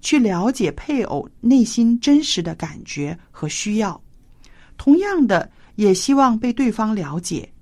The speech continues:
好让彼此的需要被满足，使彼此的关系呢，可以越来越亲密。其实啊，争执的时候，大家都是所谓的争红了眼睛，但是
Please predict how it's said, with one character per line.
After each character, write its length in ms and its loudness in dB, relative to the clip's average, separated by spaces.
好 180 -2
让 240 -2
彼 200 -6
此 160 -10
的 80 -12
需 240 -8
要 160 -4
被 120 -2
满 360 -6
足， 420 -10
使 200 -6
彼 180 -4
此 140 -10
的 120 -18
关 260 -4
系 180 -8
呢， 140 -8
可 140 -4
以 200 -6
越 200 0
来 240 -10
越 140 -8
亲 300 -4
密。 340 0
其 200 -4
实 220 -2
啊， 260 -6
争 240 6
执 140 -2
的 140 -4
时 200 -4
候， 340 -4
大 160 -2
家 220 -2
都 160 -2
是 360 -4
所 160 -2
谓 140 0
的 120 -2
争 240 4
红 240 -4
了 120 -4
眼 320 -8
睛， 300 -4
但 160 2
是 320 -2